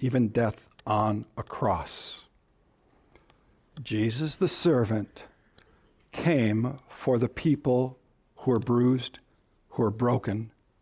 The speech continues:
who are under oppression. He also said he would not quench that wick, that he would not extinguish what little faith that there was, but he would actually bring the light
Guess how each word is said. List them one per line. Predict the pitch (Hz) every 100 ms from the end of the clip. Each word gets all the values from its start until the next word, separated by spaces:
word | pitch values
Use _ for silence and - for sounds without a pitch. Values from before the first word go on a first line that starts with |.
| -
who | 135
are | 117 113
under | 131 123 110 107 -
oppression. | 123 - 165 165 - 85 67 _ _ _ _ _ _ _ - - -
He | - 214
also | 220 240 226 202 170
said | - 185 160
he | 143
would | 175
not | 143 165 185 185 - - -
quench | - - 196 190 -
that | 175 151 127
wick, | 127 151 127 - - - _ _ _ _ _ _ _ _ _ _ _ _ _ _ _ _ _ _ _ _ -
that | 175 139
he | 202
would | 196 185
not | 185 202 185
extinguish | 165 - - - 247 185 165 151
what | 180 185
little | 165 208 190
faith | - 202 185
that | 180 170
there | 170
was, | 170 202 -
but | 180 143
he | 156
would | 233 185
actually | 190 190 - 185
bring | 139 120 175 254 311 294 233
the | 196
light | 151 135 143 147